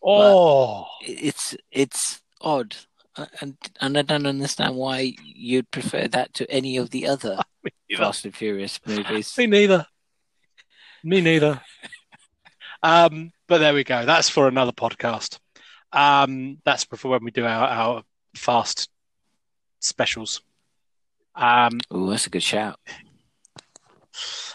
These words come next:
Speaker 2: uh, well, uh, you know, after Avatar and Transformers nineteen eighty-six, we can, we can do one of the Fast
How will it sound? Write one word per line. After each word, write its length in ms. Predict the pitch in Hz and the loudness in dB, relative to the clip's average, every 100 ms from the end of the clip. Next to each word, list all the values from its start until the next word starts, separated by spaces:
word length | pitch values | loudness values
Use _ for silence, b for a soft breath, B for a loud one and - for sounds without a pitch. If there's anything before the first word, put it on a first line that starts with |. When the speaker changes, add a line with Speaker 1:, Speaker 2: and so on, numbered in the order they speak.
| B | B
Speaker 2:
uh, 680 | 139 135 135 131 127 127 131 156 | 2 4 6 4 2 0 -2 2
well, 220 | 180 185 | 4 4
uh, 80 | 190 | 4
you 100 | 175 | 4
know, 160 | 165 | 4
after 380 | 180 185 - 175 | 4 2 2 4
Avatar 580 | 156 160 156 156 147 143 | 4 2 2 2 2 2
and 260 | 139 139 - | -2 -8 -2
Transformers 500 | 143 139 - 131 127 | -2 0 -4 -4 -2
nineteen 240 | 127 127 | -2 -2
eighty-six, 580 | 123 - - - - - | -6 -4 -6 -8 -14 -12
we 80 | 113 | -12
can, 280 | - 110 110 | -12 -16 -12
we 100 | 113 | -12
can 160 | 113 107 | -12 -10
do 240 | 107 101 - _ _ _ | -10 -10 -16 _ _ _
one 100 | 120 | -10
of 60 | 113 | -10
the 80 | 104 | -6
Fast 420 | 117 101 - | -4 -4 -6